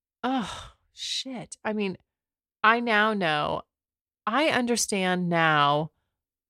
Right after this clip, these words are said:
the s-, parts of myself that I was denying and shutting off when I wasn't, when I didn't have a physical expression for it.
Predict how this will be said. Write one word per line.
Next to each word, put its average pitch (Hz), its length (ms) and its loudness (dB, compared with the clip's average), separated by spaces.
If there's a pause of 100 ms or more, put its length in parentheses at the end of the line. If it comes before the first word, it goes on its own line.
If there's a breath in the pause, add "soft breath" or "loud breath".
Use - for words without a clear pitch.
the 214 160 0
s-, - 240 -12 (100)
parts 262 340 0
of 269 120 -2
myself 160 760 0 (540)
that 208 120 0
I 214 100 4
was 226 160 2
denying 180 800 0 (140)
and 208 180 2 (100)
shutting 214 460 4
off 151 540 -2 (2000)
when 214 180 -4
I 220 160 -2
wasn't, 202 640 -2 (2500)
when 226 120 0
I 240 60 2
didn't 240 200 0
have 226 200 0
a 226 60 0
physical 247 500 2
expression 226 640 2
for 147 260 2
it. - 240 0